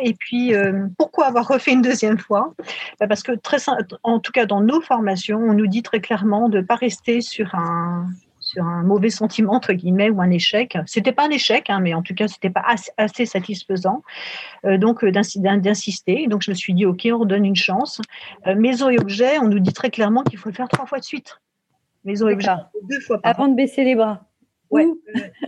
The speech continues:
Speaker 1: ça a lieu deux fois par an, janvier et septembre, et très clairement, euh, vraiment, surtout en ce moment où la conjoncture est quand même moins facile,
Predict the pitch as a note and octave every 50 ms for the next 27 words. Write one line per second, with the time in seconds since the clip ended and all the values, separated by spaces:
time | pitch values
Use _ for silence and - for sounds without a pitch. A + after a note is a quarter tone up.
0 | - - - - - E4 A#3 A#3 A#3 - - A#3 C#4+ C4 - - C4 B3+ - -
1 | B3 A3 B3 C4+ D#4+ F#4+ F#4 - C4 B3 A#3+ A3+ A#3 B3+ B3 A#3+ G#3+ - G3+ G#3+
2 | G3+ F3+ - G#3+ F#3 F#3 - B3 C4+ D4+ E4 E4 - - G#3 G3 - - G#3+ F#3+
3 | - G#3 G3 F#3+ G#3+ A#3 C4 D4 D#4+ C4+ G#3 F3+ F3+ F3 E3+ F3+ G3 G#3+ B3 C4+
4 | C4 - - B3 - - C4+ C4 B3 - - B3+ C4 B3+ A#3 A#3+ B3+ E4 E4+ B3+
5 | G#3 F#3 F3+ G#3 G3 F3+ A3 G3+ F#3 B3 A#3+ A3 - G#3+ G#3 G#3+ G#3+ A3 A#3 B3
6 | B3 - C4 A3+ - - - A3+ A#3+ C#4 D#4 A#3